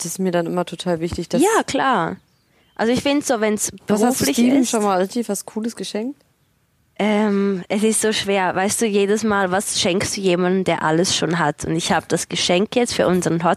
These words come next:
Speaker 2: Hochzeitstag schon vorbestellt. Und ich darf jetzt nicht sagen, was es ist, weil das ist das Beste, was mir jemals eingefallen ist. In den zwölf Jahren. <laughs>
Speaker 1: Und was, was gab's sonst so immer Weihnachten? Oder schenkt
Speaker 2: Ja,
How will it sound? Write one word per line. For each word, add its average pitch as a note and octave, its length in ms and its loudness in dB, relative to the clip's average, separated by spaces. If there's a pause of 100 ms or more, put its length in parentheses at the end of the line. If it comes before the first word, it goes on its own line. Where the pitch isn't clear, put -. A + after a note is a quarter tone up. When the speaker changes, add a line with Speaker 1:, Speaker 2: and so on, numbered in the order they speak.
(160)
Speaker 2:
Hochzeitstag A3 640 -4
schon F3+ 160 -8
vorbestellt. D4 840 0 (360)
Und - 80 -6
ich - 220 -4
darf F3+ 240 2
jetzt F3+ 180 -6
nicht E3+ 180 0
sagen, F#3+ 300 4
was F3 160 4
es F3 100 -2
ist, - 300 2
weil E3+ 100 0
das E3+ 160 2
ist F#3+ 120 -4
das - 160 -2
Beste, - 400 -2
was F#3 180 0
mir - 60 -4
jemals F3+ 400 2
eingefallen G2 580 0
ist. - 300 -6 (920)
In F3+ 120 2
den D#3 180 2
zwölf - 300 0
Jahren. C#3 280 2 (100)
<laughs> - 20 -2 (640)
Speaker 1:
Und F#3 140 -4
was, F3 300 -2
was F3+ 180 0
gab's E3+ 240 -2
sonst F#3 320 -2
so B3+ 240 2
immer B3+ 400 2
Weihnachten? A3+ 560 0
Oder G#3+ 220 2
schenkt F#3 140 2
Speaker 2:
Ja, G#3 120 4